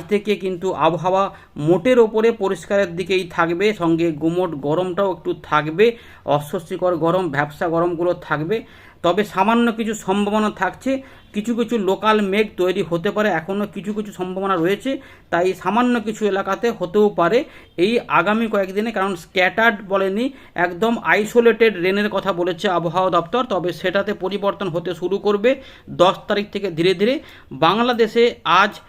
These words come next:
এবং আগামী কয়েকদিনে কেমন পরিবেশ থাকবে, এর পাশাপাশি আসাম, মেঘালয়ে বৃষ্টিপাত থাকবে কিনা, সেগুলো আমরা দেখব। ইতিমধ্যে আবহাওয়া দপ্তর ভারী বৃষ্টিপাতের পূর্বাভাস দিয়েছে উত্তর পূর্ব ভারতে কিছু কিছু অংশে।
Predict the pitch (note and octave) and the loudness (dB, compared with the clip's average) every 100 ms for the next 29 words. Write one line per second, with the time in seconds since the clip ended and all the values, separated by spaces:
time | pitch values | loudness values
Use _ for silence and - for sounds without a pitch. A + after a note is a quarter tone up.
0 | - E3+ F3+ G#3+ G#3 E3 F3+ G3 G#3+ G3+ | -8 -4 2 2 2 2 4 2 2 0
1 | F#3+ F#3 G3 E3+ E3+ F#3 F3 E3+ F3+ F#3 | -2 -2 -4 -2 -2 -2 -2 -2 -2 -4
2 | - - E3 E3+ G#3+ A3+ - - G3 G3+ | -4 -2 0 2 2 0 -6 -2 -2 0
3 | F#3+ F3 F#3 F#3 F#3 G#3 D#3 E3 G#3+ G3 | -4 -4 -2 -2 -2 -2 0 0 0 -2
4 | F#3+ E3 F3+ F#3+ E3+ E3+ E3+ E3+ F3+ - | -2 -2 0 0 0 -4 -6 -2 -2 0
5 | E3 F3 F3+ F#3 G3 G#3 - - - F3 | 0 2 -2 -2 -2 -4 -8 -20 -4 -2
6 | F3 F3+ F3+ D#3+ F3 G3+ A#3+ G#3+ G3+ F3 | 2 2 2 0 -2 -2 -4 -4 -4 -2
7 | F#3 F3 F3+ F3+ F3 F3 F3 D#3+ F3 E3+ | 0 2 2 0 0 -2 0 0 2 -2
8 | E3+ E3+ E3+ E3+ D#3 D#3+ E3 D#3+ D#3 F#3 | -4 -4 -2 -2 0 0 0 2 2 2
9 | F#3 G3+ E3 E3+ D3+ D#3+ C#3+ D#3 E3+ F3+ | 2 -2 -2 -4 0 0 0 -2 -2 -4
10 | D#3+ D3 D#3 D3+ D#3 E3+ F3 C4 | -6 -4 -6 -2 -2 -2 -2 -4